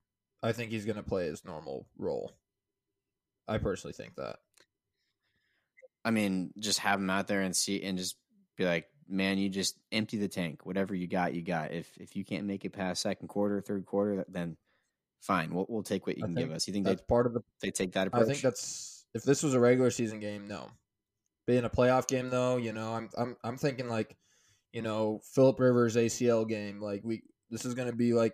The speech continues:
Speaker 1: the Michael Jordan flu game, but it's gonna be Mike Williams b-, back bruise game. So
Speaker 2: I wouldn't even be, like, I I want him to be out there, but I,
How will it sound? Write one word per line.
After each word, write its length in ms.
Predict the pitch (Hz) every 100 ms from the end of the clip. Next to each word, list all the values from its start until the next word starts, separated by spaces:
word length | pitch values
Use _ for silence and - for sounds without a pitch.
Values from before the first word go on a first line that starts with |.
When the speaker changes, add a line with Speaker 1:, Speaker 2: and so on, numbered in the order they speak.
| -
Speaker 1:
the 120 | 117
Michael 360 | 113 113 127 113
Jordan 520 | 117 113 113 110 110
flu 280 | - 110 110
game, 420 | 101 101 104 104
but 100 | 104
it's 160 | 107 -
gonna 160 | 113
be 160 | 110 107
Mike 260 | 107 107 110
Williams 840 | 110 107 107 104 104 104 - - _ _ _ 156 _ _ _
b-, 80 | 120 - 120
back 300 | 117 110 123
bruise 480 | 110 107 104 104
game. 440 | 95 98 101 101 104 _ _ _ _ _ _ _ _ _ - -
So 520 | - 120 92 85 76 60 - - -
Speaker 2:
I 120 | 127
wouldn't 220 | 147 151
even 220 | 147 135
be, 320 | 120 123 120 113
like, 160 | 101 -
I 300 | 101 113 113 - _ _ _ _ _ _ _
I 60 | 104
want 200 | 110 123
him 100 | 113
to 60 | 95
be 160 | 85
out 160 | 87 92
there, 280 | 104 101 - _ _ _ _ _ _
but 120 | 95
I, 160 | 90